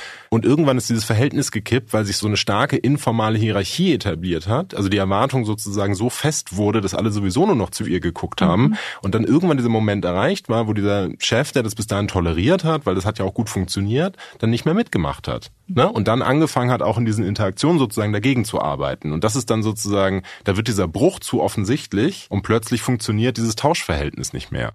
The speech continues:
Speaker 2: Deswegen schreibt Luhmann ja auch am Ende seines kleinen, hübschen Aufsatzes zur Unterwachung, dass man im Zweifel, wenn Menschen zu gut werden in der Unterwachung,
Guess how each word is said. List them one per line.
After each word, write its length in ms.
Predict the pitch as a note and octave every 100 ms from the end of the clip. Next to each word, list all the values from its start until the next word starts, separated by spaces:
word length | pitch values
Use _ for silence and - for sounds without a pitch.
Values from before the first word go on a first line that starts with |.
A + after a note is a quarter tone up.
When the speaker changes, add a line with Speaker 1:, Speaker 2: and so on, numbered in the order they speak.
| -
Speaker 2:
Deswegen 440 | F3+ E3+ - A3
schreibt 340 | G3+ - F#3 F#3
Luhmann 320 | F#3+ G3 G3+
ja 180 | G3 F#3+
auch 100 | F3+
am 100 | F3
Ende 300 | D#3 E3 F3
seines 300 | F#3 F#3+ F3+
kleinen, 340 | - G3 G3 G3
hübschen 480 | F#3 - G3 F#3+ -
Aufsatzes 540 | - F#3 F#3+ F#3+ F#3 -
zur 100 | F#3
Unterwachung, 580 | F#3 F3+ F3+ - A3 - - - -
dass 200 | - F3+
man 120 | F#3+ F#3
im 160 | F3
Zweifel, 720 | - - F3 G3+ A#3+ C4 B3+
wenn 160 | G#3 F#3+
Menschen 340 | F#3+ G3+ F#3+
zu 100 | -
gut 300 | E3+ A#3+ -
werden 200 | F3 E3
in 100 | E3
der 140 | E3 -
Unterwachung, 600 | E3 E3 E3+ - A#3+